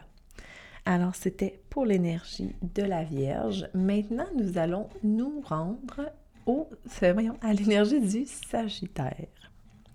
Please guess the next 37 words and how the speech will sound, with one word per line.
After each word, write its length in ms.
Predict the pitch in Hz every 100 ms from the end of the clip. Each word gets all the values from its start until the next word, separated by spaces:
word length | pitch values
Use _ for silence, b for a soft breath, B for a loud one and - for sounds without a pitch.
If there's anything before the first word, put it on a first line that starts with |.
| B B B B B -
Sagittaire, 640 | - 214 - - - - - - - - -
qui 120 | - 156
est 60 |
gouverné 600 | 170 208 269 220 196 208 214
par 200 | 190 180
Jupiter. 480 | 175 196 - 143 -
Puis 80 | 185
j'ai 60 | 185
envie 160 | 233
de 40 | 214
le 60 |
dire, 300 | 165 196 180 -
je 80 |
sais 140 | 180 208
pas 80 | 269
ce 80 |
que 80 | -
j'ai 120 | 170
avec 120 | 190 175
Jupiter, 340 | 170 - 202
mais 140 | 180 -
j'adore 640 | 190 190 - 190 190 180
cette 180 | 170 -
planète. 300 | 156 165 - - B B B B B B B B B - -
J'adore 460 | 202 180 175 180 175
l'énergie 400 | 165 165 160 165
du 80 | -
Sagittaire, 500 | - 170 - 202 202
probablement 480 | - 175 170 180
aussi, 280 | 175 - 190
puisqu'ils 420 | 190 - - 180
sont 140 | 170 170
connectés 500 | - 170 170 - 175
ensemble. 460 | 165 - 202 196 196 - - - -
Mais 240 | 175 180 180
c'est 680 | - - 180 175 180 - - - - - - - - - -
expansion 580 | 240 - 226 208 269